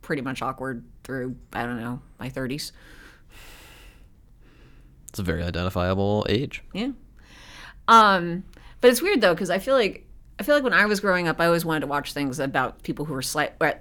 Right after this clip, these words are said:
Speaker 1: like, significantly older than me. Um, which is why, like, you know,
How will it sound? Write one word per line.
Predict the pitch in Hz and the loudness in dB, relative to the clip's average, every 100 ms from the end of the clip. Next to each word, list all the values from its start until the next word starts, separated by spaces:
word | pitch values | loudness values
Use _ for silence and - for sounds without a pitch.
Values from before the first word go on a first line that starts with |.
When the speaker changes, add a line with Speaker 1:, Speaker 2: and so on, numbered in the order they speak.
| - | -4
Speaker 1:
like, | 160 147 - - 151 | -2 -2 -10 -18 -10
significantly | - 214 226 208 185 170 - | -4 0 0 0 -2 -2 -2
older | 143 143 123 | -6 -6 -8
than | - | -12
me. | - - - - - - - - - - - 147 | -12 -12 -14 -18 -20 -20 -20 -20 -20 -20 -8 -2
Um, | 151 113 80 - - - - - - | 0 -2 -8 -14 -16 -20 -20 -20 -12
which | 147 143 | -10 -10
is | 143 | -2
why, | 139 131 - 143 - | 0 0 -4 -12 -6
like, | 143 131 | -6 -4
you | 147 131 | -4 -4
know, | 123 | -6